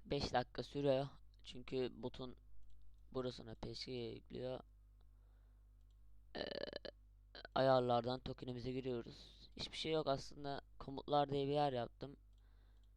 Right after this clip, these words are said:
Ee, ve ünlem komutlar.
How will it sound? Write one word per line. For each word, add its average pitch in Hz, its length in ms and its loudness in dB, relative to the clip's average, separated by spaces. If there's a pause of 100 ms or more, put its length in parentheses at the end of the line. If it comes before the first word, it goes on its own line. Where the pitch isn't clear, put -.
(260)
Ee, 120 500 0
ve 123 280 -4
ünlem 120 360 -6 (240)
komutlar. - 760 -6